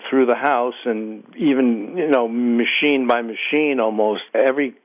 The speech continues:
type of heating equipment you could have, humidification, et cetera, et cetera, et cetera. So it's very helpful as a guide to create a healthier environment, and, you know, it's easy to follow.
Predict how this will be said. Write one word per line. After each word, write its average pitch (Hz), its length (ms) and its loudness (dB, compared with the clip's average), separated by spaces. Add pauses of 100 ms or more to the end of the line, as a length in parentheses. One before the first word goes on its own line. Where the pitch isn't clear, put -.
(180)
type 131 220 0
of 104 60 -6
heating 143 400 0
equipment 123 680 -2
you 123 80 -2
could 120 160 0
have, 123 400 0 (100)
humidification, 117 960 -2
et 104 100 -2 (100)
cetera, 120 280 2
et 104 120 -12
cetera, 113 300 0
et 101 60 -8 (100)
cetera. 120 320 -2
So 117 180 0 (240)
it's 131 240 0
very 143 320 2
helpful 127 560 0 (220)
as 117 240 0
a 104 100 -2
guide 120 580 0
to 117 120 2 (160)
create 123 340 4
a 117 60 4
healthier 123 520 0
environment, 113 760 -2 (460)
and, 113 280 0
you 110 220 -2
know, 117 120 -2
it's 110 200 -2
easy 139 260 2
to 117 80 2 (120)
follow. 113 520 -2